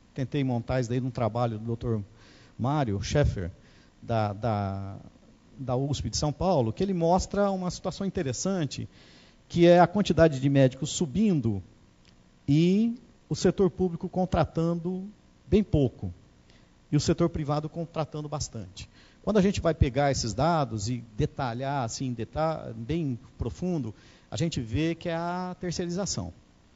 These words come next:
o modelo de terceirização do sus mesmo, tá certo? Que começa a captar o setor privado e colocando o médico lá dentro, trabalhando por O S, né? Aqui não vou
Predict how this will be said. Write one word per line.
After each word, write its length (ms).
o 20
modelo 340
de 120
terceirização 920
do 160
sus 380
mesmo, 480
tá 80
certo? 460
Que 100
começa 520
a 40
captar 460
o 40
setor 360
privado 560
e 20
colocando 420
o 40
médico 320
lá 100
dentro, 460
trabalhando 720
por 380
O 160
S, 580
né? 160
Aqui 220
não 100
vou 480